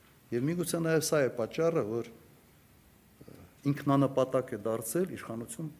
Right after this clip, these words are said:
պահելը։ Ինքնանպատակ է, և սա հզոր մոտիվացիա է։ Եվ իրականում վախելու բան ունեն և պետք է ունենան։ Չի կարող պատահի դու այս աղետը բերես քո ժողովրդի, քո երկրի գլխին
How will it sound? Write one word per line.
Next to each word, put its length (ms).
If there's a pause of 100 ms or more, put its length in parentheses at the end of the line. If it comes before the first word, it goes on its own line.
(160)
պահելը։ 440 (1160)
Ինքնանպատակ 800
է, 80
և 100
սա 120
հզոր 320
մոտիվացիա 580
է։ 40 (480)
Եվ 220
իրականում 480
վախելու 420
բան 320
ունեն 380
և 160
պետք 240
է 80
ունենան։ 400 (580)
Չի 140
կարող 320
պատահի 480
դու 180 (240)
այս 280 (160)
աղետը 400
բերես 380
քո 200
ժողովրդի, 520
քո 160
երկրի 380
գլխին 540